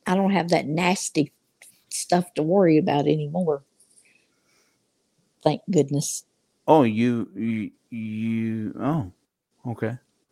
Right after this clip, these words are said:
Speaker 1: No, I,
Speaker 2: Right,
Speaker 1: I
Speaker 2: I
Speaker 1: had
Speaker 2: guess
Speaker 1: a
Speaker 2: by, I guess by your age, it would be gone, wouldn't it?
Speaker 1: Well, it might be gone, and it might not, but, um,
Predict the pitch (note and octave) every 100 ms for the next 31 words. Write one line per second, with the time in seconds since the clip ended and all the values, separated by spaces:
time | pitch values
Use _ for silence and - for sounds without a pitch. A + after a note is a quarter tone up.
0 | _ A#3 C#4 G3+ F#3+ G3+ F3+ G3 F3 D#3
1 | E3+ G3 F3 E3 - E3+ F3+ F3+ - D3
2 | C#3 C#3+ C#3 C3 A#2+ B2+ B2 C3+ B2+ A2
3 | G2 G2+ G2 A2+ B2 A#2 A2 D#3+ C4+ C#4
4 | - B3 B3 A#3+ C#4 - G#3 G#3 F3+ F3+
5 | F3+ F#3+ E3+ F3 F3+ - G3+ - - _
6 | _ _ _ F3 A3 F#3+ E3+ - _ _
7 | D#3 E3+ - _ _ _ _ _ F3 F3
8 | E3 F3